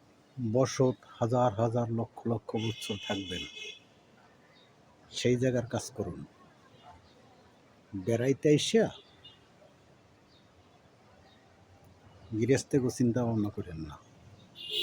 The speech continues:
আমরা আসছি বেড়াইবার জন্য। ধরেন আপনি একজন জায়গায় গেলেন বেড়াইবার, তখন আপনি কি করবেন? দুই দিন থাকবেন,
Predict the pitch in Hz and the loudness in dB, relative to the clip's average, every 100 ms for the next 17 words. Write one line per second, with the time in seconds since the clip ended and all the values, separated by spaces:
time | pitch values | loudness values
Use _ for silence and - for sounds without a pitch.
0 | - - 113 120 120 - 104 107 107 104 | -2 0 0 2 0 -2 -4 -4 -4 -4
1 | 107 107 95 - - - - - - - | -6 -6 -6 -6 -10 -12 -12 -12 -12 -18
2 | - - - - - - - - 101 127 | -18 -20 -20 -20 -20 -20 -20 -16 -2 4
3 | 147 151 165 160 160 143 151 151 147 147 | 4 4 4 4 4 4 4 6 4 2
4 | - - - - 139 135 139 135 123 123 | -10 -20 -20 -12 0 4 4 4 4 4
5 | 127 113 120 117 107 104 - - - - | 4 4 4 2 0 -8 -10 -20 -20 -20
6 | - _ - _ - _ - _ - _ | -20 _ -20 _ -20 _ -20 _ -20 _
7 | - - - - _ - _ - 117 123 | -20 -20 -20 -20 _ -20 _ 0 0 2
8 | 120 117 123 113 123 127 107 90 73 - | 0 0 -2 0 2 2 2 -4 -8 -16
9 | - _ - - - - _ - 113 139 | -20 _ -20 -20 -20 -20 _ -8 4 4
10 | 131 139 135 131 180 | 6 4 4 0 -4